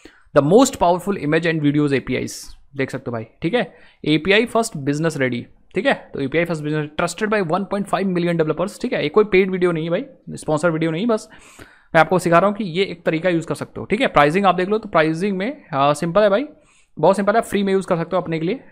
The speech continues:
अपने लिए, ठीक है। नॉन कमर्शियल के लिए तो बिल्कुल यूज़ कर सकते हो। चलो भाई, अब बिना कोई पेड प्रमोशन के, क्योंकि प्रमोशन नहीं, प्रमोशनल वीडियो नहीं है, ठीक है। तो हमें क्या करना है, simply आपको एक साइन अप कर लेना है Google से या जिससे मर्जी उससे कर सकते हो भाई, आपकी अपनी मर्जी, ठीक है।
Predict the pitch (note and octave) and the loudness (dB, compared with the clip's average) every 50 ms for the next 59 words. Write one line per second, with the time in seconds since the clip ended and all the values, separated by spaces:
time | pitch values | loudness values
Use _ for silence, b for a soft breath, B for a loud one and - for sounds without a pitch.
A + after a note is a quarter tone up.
0 | E3+ - D#3 - D#3+ D#3 D#3 F3 A3+ A3+ G#3 G#3 F#3 D#3+ D3+ D3+ D3+ - D#3 D3+ | -8 -6 -6 -4 -2 -2 0 0 0 0 2 2 2 2 2 0 0 0 -2 -2
1 | D3 - - D#3+ D3+ D#3+ D#3+ D3+ D3 C#3 C3 C3 C#3+ C#3+ C3+ - D3 C3 B2 - | -2 -2 -4 -2 0 0 0 0 -2 -4 -2 0 0 0 0 0 -2 -4 -4 -6
2 | - - A#2+ - F3 F3 E3 C#3 A#2 - - C#3 C#3+ E3+ - - _ _ _ - | -8 -10 -8 -2 0 2 2 2 2 0 0 -2 -2 -2 -8 -20 _ _ _ -6
3 | C#3 D3 D#3+ E3 E3+ E3+ E3+ D#3+ E3 D#3+ E3 D#3 D#3 D#3 - D3 C#3 C3+ - E3 | -2 0 0 0 0 -2 -4 -6 -4 -2 -2 -4 -4 -4 -4 -4 -4 -2 -2 -2
4 | D#3 D3+ F#3 - B B B B B B B B B _ - C#3+ B2+ A2+ - - | -2 0 -2 -2 B B B B B B B B B _ -8 -8 -8 -10 -12 -16
5 | - - - C3+ C#3 C3+ - D#3+ D3+ D#3 E3 D#3 D3 C3+ C3+ - D#3 D3 C#3+ D3 | -18 -10 -4 -4 -2 -2 0 -2 0 -2 -2 -2 -2 -4 -4 -4 -4 -2 0 0
6 | D3+ D3 D3 C#3 B2 A2+ D#3 F3+ B3+ G#3+ - - - B B B B B B B | 0 0 0 -2 0 0 0 0 2 0 -2 -2 -8 B B B B B B B
7 | B B B - F3 F#3+ B3+ C#4+ C#4+ B3 A#3+ B3 A#3+ A#3 A3+ A#3 C4+ A3+ - F3+ | B B B 2 6 8 8 8 8 8 6 4 2 2 0 -2 -2 2 4 4
8 | G#3+ - - - A#3 A3 - G3+ F#3+ - F3+ D#3 D#3+ F#3 G3+ G3+ F3+ F3+ F3+ G3 | 4 4 4 2 2 2 4 0 -2 0 2 2 2 2 2 0 0 2 0 0
9 | G#3 G3 E3+ E3+ F3 F3+ - - E4 - - - - - - C#3+ C3+ C3+ C3+ C#3 | -2 -2 -2 -2 -2 -2 -4 -8 -10 -10 -14 -20 -12 -4 0 4 4 6 6 4
10 | - - C3+ C#3 C#3+ - G3 F#3 E3+ F3+ F3 E3 - F3 E3+ E3 D3+ E3+ - - | 2 0 -2 -6 -4 0 0 0 2 0 -2 -2 -2 -2 -2 -2 -2 -4 -4 -4
11 | E3 E3 F#3 A3+ G#3 - - - - C#3 C3+ - - - - _ - - D3+ D3 | -4 -4 -4 -6 -10 -14 -6 0 2 2 2 2 -4 -12 -20 _ -8 -8 -6 -6
12 | C3+ - D3 D3 C#3+ C#3+ C#3+ A3 A#3+ - F3+ F#3+ E3 C3 C3 | -4 -4 -2 0 0 0 -2 -4 -4 -4 -4 -4 -4 -6 -6